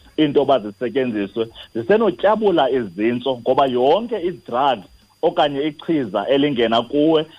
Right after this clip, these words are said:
lizawudlula esibindini okanye funeka lokhutshwa ezintsweni. Then ufike umntu enale nto sithi acute renal failure, kufeyile izintso ngenxa yokuzicima ngento angayaziyo noba inantoni,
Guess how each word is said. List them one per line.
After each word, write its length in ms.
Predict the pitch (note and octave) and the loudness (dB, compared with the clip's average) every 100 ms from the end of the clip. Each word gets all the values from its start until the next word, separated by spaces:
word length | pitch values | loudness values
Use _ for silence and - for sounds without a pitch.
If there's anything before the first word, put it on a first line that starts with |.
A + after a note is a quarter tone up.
| _ | _
lizawudlula 540 | D#3+ E3+ B2+ G#2 B2 | -2 0 0 0 -2
esibindini 680 | F3 F3+ D#3+ C#3 B2+ E3+ G3+ A3 _ C#3+ | -2 -2 -2 -2 0 0 -2 -8 _ -2
okanye 280 | D3+ C#3+ | 0 0
funeka 220 | A#2 D3+ D3+ | 0 -2 2
lokhutshwa 560 | D#3 D3+ C#3+ - B2+ | 0 0 -6 -2 0
ezintsweni. 680 | B2 G#2 A2 - C3 C3 B2+ - | 0 -2 -6 0 2 2 0 -2
Then 220 | B2+ E3 | 0 0
ufike 380 | F3 D3 G3+ G3+ | -2 -4 -2 0
umntu 340 | D3+ F3 F3 | 0 -2 0
enale 280 | E3+ E3+ E3+ | 0 2 2
nto 140 | E3+ F3 | 0 -4
sithi 240 | F3+ D#3 | -4 -2
acute 540 | D#3 D3+ - F3 F3 E3+ | 0 0 -2 0 0 -2
renal 260 | A#2 B2+ C3+ | -2 0 -2
failure, 380 | - C#3 C3 G#2+ | 0 0 0 0
kufeyile 600 | - - F3+ E3+ D3+ D3+ | -4 -2 2 4 4 0
izintso 500 | C3 B2+ C#3+ E3+ F3 - - - | -4 -8 -6 -4 -6 -8 -20 -4
ngenxa 340 | A#2+ E3 E3+ | -4 2 2
yokuzicima 640 | D3+ D3+ A2+ - D3 C3+ | 2 -2 -4 -2 -2 -2
ngento 240 | A#2 A#2+ D#3+ | -4 0 0
angayaziyo 640 | B2+ B2+ C#3 F#2+ A#2 C3+ | 2 2 2 -2 -4 -2
noba 380 | A#2 C3 D3+ C3+ | -2 0 0 0
inantoni, 840 | D3 C#3+ C3+ A#2+ C3+ C#3 C#3+ D#3 | -2 -2 -2 0 2 2 2 -2